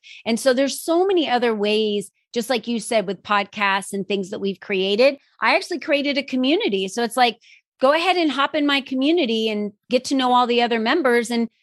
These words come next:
hopefully one day, you know, they'll get to the point once they are around me more or, you know, around the community more, that they will realize, you know,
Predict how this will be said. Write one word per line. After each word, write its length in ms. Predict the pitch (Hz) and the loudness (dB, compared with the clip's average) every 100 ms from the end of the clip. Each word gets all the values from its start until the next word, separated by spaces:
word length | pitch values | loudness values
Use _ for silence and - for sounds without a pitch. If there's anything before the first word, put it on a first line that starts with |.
| _ - | _ 0
hopefully 380 | 262 269 269 | 0 2 0
one 280 | 254 247 311 | 2 4 4
day, 240 | 262 226 233 | 4 4 2
you 180 | 240 | 0
know, 160 | 233 226 | 0 0
they'll 200 | 202 233 | 2 0
get 200 | 233 240 | 0 -2
to 100 | 240 | -4
the 80 | 214 | -6
point 300 | - 247 226 | 0 0 2
once 260 | 220 220 | 0 0
they 140 | - 214 | 2 2
are 180 | 190 190 | 4 4
around 360 | 220 285 285 | 2 2 0
me 120 | 277 269 | 0 0
more 500 | 269 269 277 269 226 | 2 2 2 0 2
or, 240 | 185 180 - _ - | 0 0 -6 _ -4
you 80 | |
know, 100 | 226 | 0
around 280 | 202 233 247 | 2 2 0
the 80 | 254 | -2
community 600 | - 233 233 254 262 262 | -2 0 2 2 2 0
more, 420 | 254 254 262 262 - _ | 2 2 2 2 -2 _
that 200 | - 233 226 | -2 0 4
they 160 | 226 | 4
will 160 | 233 233 | 4 2
realize, 680 | 214 240 233 190 180 185 | 2 2 2 2 0 -4
you 80 | 214 | -6
know, 380 | 196 180 185 202 | -2 0 0 -2